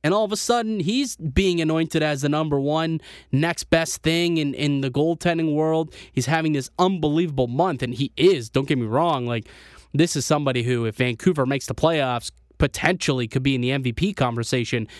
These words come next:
'cause of how well he's played. Dude's had a nine fifty save percentage in the month of March. He's been out of his mind good. But he's played less games than Campbell. He's got a smaller sample size than Campbell. And already they're saying that Demko's, like, a top five goaltender in the N H L.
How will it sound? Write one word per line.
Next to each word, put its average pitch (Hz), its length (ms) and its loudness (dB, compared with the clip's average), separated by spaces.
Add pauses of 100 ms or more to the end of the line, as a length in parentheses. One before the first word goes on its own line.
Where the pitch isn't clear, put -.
(140)
'cause 139 160 2
of 117 120 -2
how 139 160 2
well 131 220 0
he's 113 120 -4
played. 143 340 0
Dude's 151 200 -2
had 139 80 0
a 120 60 -2
nine 147 500 -2
fifty 160 260 0
save 170 240 -2
percentage 127 460 -4 (320)
in 170 40 0
the 143 60 2
month 139 160 0
of 107 80 -4
March. 135 300 0
He's 143 100 -4
been 135 300 0
out 185 120 2
of 143 80 -4
his 120 140 -4 (680)
mind 139 840 -2
good. 123 300 -2 (840)
But 170 100 -2
he's - 40 -12
played 269 140 0
less 131 160 -2
games 117 180 -2
than 104 80 -10
Campbell. 113 400 -4 (180)
He's 180 100 -6
got 254 120 2
a - 40 -4
smaller 135 280 0
sample 120 320 -4
size 117 280 -2
than 113 100 -2
Campbell. 113 400 -4 (400)
And 160 140 0
already 170 380 0
they're 139 100 -2
saying 156 300 -2
that 135 160 -4
Demko's, 135 500 0
like, 117 260 -4
a 127 120 -2
top 139 340 -4
five 131 400 -2
goaltender 123 720 -2 (260)
in 131 120 0
the 120 100 0
N 113 80 -2
H 110 180 -4
L. - 260 -4